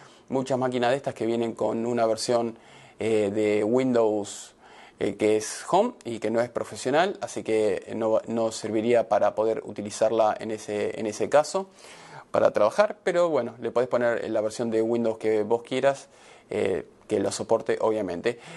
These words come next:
Eh, estas máquinas, si bien están buenas, están lindas, como había comentado yo por ahí en otros videos,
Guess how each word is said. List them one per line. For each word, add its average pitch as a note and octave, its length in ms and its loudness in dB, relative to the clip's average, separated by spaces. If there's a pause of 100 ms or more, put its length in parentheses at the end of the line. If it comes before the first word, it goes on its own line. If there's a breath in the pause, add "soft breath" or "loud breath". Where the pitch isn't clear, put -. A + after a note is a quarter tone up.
(160 loud breath)
Eh, G3 200 4
estas G#3+ 200 0
máquinas, G#3 560 2
si - 240 -4
bien F#3 220 2
están F3 320 2
buenas, F3+ 400 0
están D3+ 260 0
lindas, E3+ 340 2
como A#2 340 2
había B2+ 500 2
comentado A#2+ 440 0
yo A#2+ 260 -4
por A#2 100 0
ahí A#2 80 -2
en A#2 80 -2
otros A#2+ 220 -4
videos, C#3 400 2